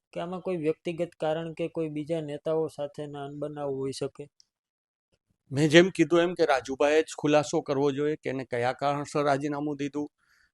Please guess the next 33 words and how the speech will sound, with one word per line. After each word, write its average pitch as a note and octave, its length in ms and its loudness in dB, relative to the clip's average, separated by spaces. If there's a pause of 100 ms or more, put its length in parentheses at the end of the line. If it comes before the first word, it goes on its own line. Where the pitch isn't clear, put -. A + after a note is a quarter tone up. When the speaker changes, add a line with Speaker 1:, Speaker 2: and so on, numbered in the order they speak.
(640)
Speaker 2:
એક F3 200 10
સાથે F3+ 400 10
જેલમાં D#3+ 400 10
ગયા D#3+ 280 8
હોય D#3+ 260 10
ને D#3 100 -10
એકનું D#3+ 500 2
સ્વાગત D3+ 400 6 (100)
થાય D3+ 160 6
ને D3 140 4
એકનું D3 320 2
ન D#3+ 160 8
થાય, C3 220 0 (880)
તો F#3+ 60 6
એનો G#3+ 160 10
મતલબ G#3 360 6
એવો G#3 220 10
થયો E3 220 4
કે E3+ 100 -2
પાર્ટીની D#3 520 4
અંદર E3 220 4
કંઈક E3 260 2 (120)
હોય D#3 200 4 (840)
અથવા F3+ 520 12 (420)
વ્યક્તિગત F3+ 640 8
એને F3 220 6
શું F#3+ 300 4
પ્રશ્ન F3+ 400 6
ઊભા D#3+ 280 12
થયા D#3 200 4
હોય A#2+ 240 2
એનો E3+ 220 4
ખુલાસો D3+ 560 2